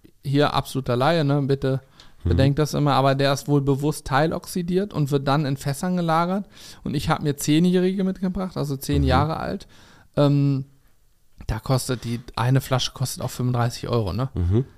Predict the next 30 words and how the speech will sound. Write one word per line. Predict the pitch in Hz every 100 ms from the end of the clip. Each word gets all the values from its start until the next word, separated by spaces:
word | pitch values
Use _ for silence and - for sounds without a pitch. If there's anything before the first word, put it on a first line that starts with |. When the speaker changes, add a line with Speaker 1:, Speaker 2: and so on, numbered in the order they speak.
| -
Speaker 1:
So, | - 131
aber | 123 127
Speaker 2:
Ja. |
Speaker 1:
das | 131 127 -
Zeug, | 147 151 - -
das | 139 131
trinkt | - 151 147
man | 147
ja | 139
auch | 131
nicht | 139 139 -
so, | 139 147 151 - - - - - - -
weißt | 127 139 143 156
du, | 143 - - -
runter | 131 147 156 156
damit | 151 147 151
und | 147
ich | 139 139
will | 143
jetzt | 143 139 135
irgendwie | 139 139
unbedingt | - 143 139 139 123
Alkohol | 135 147 156
konsumieren. | 156 151 147 151
Das | 135
Speaker 2:
Mhm. | 131
Speaker 1:
ist | 131
ein | 139
reines | 135 147 156 -
Genussmittel. | 143 151 151 143 135 147 156